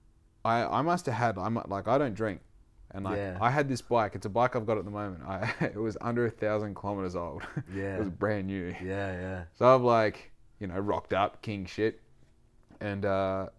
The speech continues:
Speaker 1: like, put my helmet and keys and shit down. I've had a couple to drink. They're like, "Yeah, keep getting 'em out of the esky." So I, like, kept on going.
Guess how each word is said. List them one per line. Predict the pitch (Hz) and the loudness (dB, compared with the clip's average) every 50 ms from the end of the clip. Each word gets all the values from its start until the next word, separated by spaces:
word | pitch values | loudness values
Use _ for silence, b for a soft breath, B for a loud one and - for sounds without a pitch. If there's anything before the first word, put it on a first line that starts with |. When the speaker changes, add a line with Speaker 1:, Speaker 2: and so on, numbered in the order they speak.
| - _ - - | -20 _ -10 -6
Speaker 1:
like, | 98 98 98 - | -4 -2 -2 -2
put | - 127 113 | -4 -4 -4
my | 107 110 | -2 -2
helmet | 107 113 113 113 98 73 | 0 0 0 -2 -2 -4
and | 98 - | -4 0
keys | 110 104 107 98 101 | 0 2 2 0 -2
and | 101 | -6
shit | - - 101 92 | -4 -4 -4 -2
down. | 104 107 107 104 104 | -2 -2 -2 -2 -2
I've | 101 92 | -2 0
had | 110 110 107 | 2 2 2
a | |
couple | 107 107 104 101 104 | 2 2 0 0 -2
to | 95 | -2
drink. | 92 104 107 98 | -2 -2 -4 -4
They're | 76 78 | -4 -6
like, | 87 107 - 139 | -8 -6 -4 -4
"Yeah, | 147 156 | -2 -2
keep | 147 - 156 147 120 | 0 0 0 0 0
getting | 139 127 127 | 0 0 0
'em | 123 | 0
out | 117 | -2
of | 110 | 0
the | 107 110 | 0 0
esky." | 113 110 - - 107 | 0 -2 -2 -6 -8
So | 95 98 | -6 -6
I, | 95 95 101 101 | -6 -6 -4 -6
like, | 92 - | -6 -4
kept | - 117 95 98 | -4 -4 -4 -4
on | 107 104 | -6 -6
going. | 104 104 110 110 110 113 | -4 -4 -2 -2 -4 -6